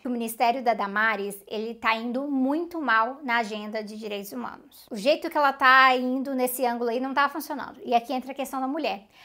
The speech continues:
A gente vê a Damares falar bastante do Disque Denúncia, o número cento e oitenta, que é muito, muito, muito importante mesmo.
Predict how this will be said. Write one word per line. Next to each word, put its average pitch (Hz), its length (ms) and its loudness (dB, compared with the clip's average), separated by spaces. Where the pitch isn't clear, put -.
A - 80 -8
gente 269 220 -4
vê 262 140 2
a 277 80 4
Damares 240 420 0
falar 233 220 2
bastante 247 420 -2
do 226 140 -6
Disque 226 260 -10
Denúncia, 220 460 -6
o 240 40 -6
número 220 280 -8
cento 214 180 -12
e 233 60 -12
oitenta, 214 420 -10
que 240 140 -6
é 247 40 -2
muito, 254 380 -4
muito, 262 320 -6
muito 277 220 -6
importante 254 580 -8
mesmo. 214 560 -6